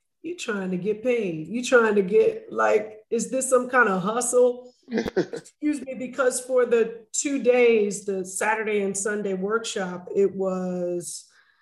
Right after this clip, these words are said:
Speaker 1: maybe about three hundred and fifty dollars or something like that. And I was like, "Oh, they must be running a racket."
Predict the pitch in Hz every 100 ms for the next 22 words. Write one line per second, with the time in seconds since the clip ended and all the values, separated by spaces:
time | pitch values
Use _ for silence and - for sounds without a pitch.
0 | _ _ - 165 - 240 294 240 - -
1 | 220 226 226 208 220 190 202 202 196 190
2 | 185 175 - _ _ _ _ 220 214 220
3 | 196 180 175 180 185 190 180 180 180 185
4 | 175 170 170 175 170 - - _ _ _
5 | _ - 190 214 220 202 202 190 185 -
6 | 202 214 220 185 - 165 156 190 175 160
7 | 147 185 175 - -